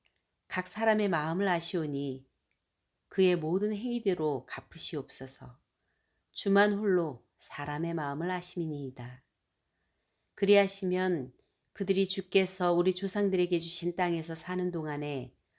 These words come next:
항상 주를 경외하며 주의 길로 걸어가리이다.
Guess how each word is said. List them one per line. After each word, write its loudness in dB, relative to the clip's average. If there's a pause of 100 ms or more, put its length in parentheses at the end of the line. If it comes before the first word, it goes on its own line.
(140)
항상 -4
주를 0
경외하며 -4 (440)
주의 4
길로 -2
걸어가리이다. -6